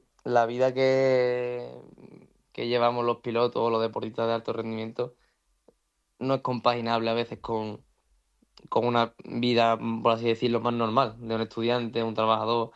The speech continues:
Porque al final dedicamos todo el año a, a prepararnos para las carreras, estamos mucho tiempo fuera de viaje, pero bueno, al final siempre se busca tiempo pa-,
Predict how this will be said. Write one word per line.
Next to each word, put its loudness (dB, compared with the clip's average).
Porque 0
al 2
final 0
dedicamos 2
todo 4
el 4
año -2
a, -2
a -2
prepararnos -2
para 2
las 0
carreras, -2
estamos -6
mucho -10
tiempo -2
fuera -4
de -2
viaje, -4
pero 4
bueno, 2
al -4
final -2
siempre 0
se -6
busca -6
tiempo -4
pa-, 0